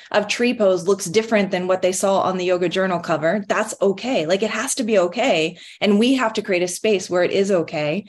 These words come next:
And then, of course, one of the fastest, um, growing types of yoga in the U S is chair yoga.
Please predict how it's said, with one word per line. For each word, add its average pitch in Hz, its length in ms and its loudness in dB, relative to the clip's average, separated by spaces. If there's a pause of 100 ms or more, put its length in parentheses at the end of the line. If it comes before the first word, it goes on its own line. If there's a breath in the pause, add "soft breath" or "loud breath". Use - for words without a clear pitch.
(320 loud breath)
And 262 140 4
then, 247 100 4
of 247 140 -4
course, 180 360 2
one 208 140 2
of 208 80 2
the 190 60 2
fastest, 190 720 -2
um, 165 380 -2 (120)
growing 196 300 2
types 175 280 -2
of 160 120 -4
yoga 175 520 2
in 175 120 0
the 170 80 0
U 170 160 2
S 185 240 -4
is 160 100 -6
chair 208 260 0
yoga. 147 440 -2